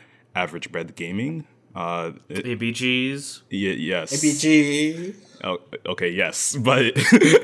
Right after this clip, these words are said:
Speaker 1: but yeah, like
Speaker 2: But we will, w-, we will start regularly streaming a little more in the future.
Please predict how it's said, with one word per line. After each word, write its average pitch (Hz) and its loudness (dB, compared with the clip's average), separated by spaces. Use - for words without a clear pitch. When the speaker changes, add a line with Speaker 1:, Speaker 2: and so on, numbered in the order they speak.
Speaker 1:
but 117 4
yeah, 107 6
like 95 2
Speaker 2:
But 151 6
we 170 6
will, 170 8
w-, 156 0
we 156 4
will 165 8
start 151 4
regularly 127 2
streaming 110 -6
a 110 -6
little 113 -2
more 101 -6
in 110 -8
the 104 -8
future. 98 -12